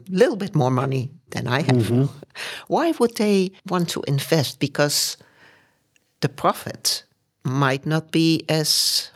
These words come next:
Speaker 1: high as in other companies.
Speaker 2: No.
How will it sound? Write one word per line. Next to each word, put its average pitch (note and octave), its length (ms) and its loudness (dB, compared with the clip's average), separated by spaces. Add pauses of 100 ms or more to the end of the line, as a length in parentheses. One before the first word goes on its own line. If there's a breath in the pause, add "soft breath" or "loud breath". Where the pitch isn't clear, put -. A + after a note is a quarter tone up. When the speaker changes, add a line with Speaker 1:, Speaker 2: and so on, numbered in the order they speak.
Speaker 1:
high F#3+ 480 -4 (560)
as - 460 -2 (100)
in A2+ 460 -4
other A#2+ 400 -4 (220)
companies. - 760 -4 (440)
Speaker 2:
No. A#2 460 2